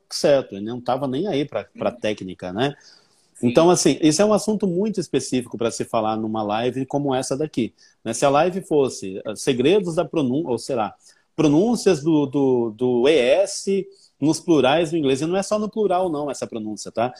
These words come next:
Speaker 1: Ela
Speaker 2: É.
Speaker 1: também está, é a mesma regrinha, digamos assim,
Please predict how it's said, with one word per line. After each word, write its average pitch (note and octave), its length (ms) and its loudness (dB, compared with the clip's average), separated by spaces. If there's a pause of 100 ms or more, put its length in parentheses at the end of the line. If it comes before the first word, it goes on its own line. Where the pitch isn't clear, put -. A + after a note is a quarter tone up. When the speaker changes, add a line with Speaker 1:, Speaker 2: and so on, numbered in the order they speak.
(260)
Speaker 1:
Ela A#2 160 4
Speaker 2:
É. - 20 -2
Speaker 1:
também B2+ 260 4
está, D#3+ 220 4
é C#3 160 4
a C#3+ 60 4
mesma F3+ 420 0
regrinha, D3 800 -2
digamos A#2+ 400 -6
assim, C#3+ 380 -6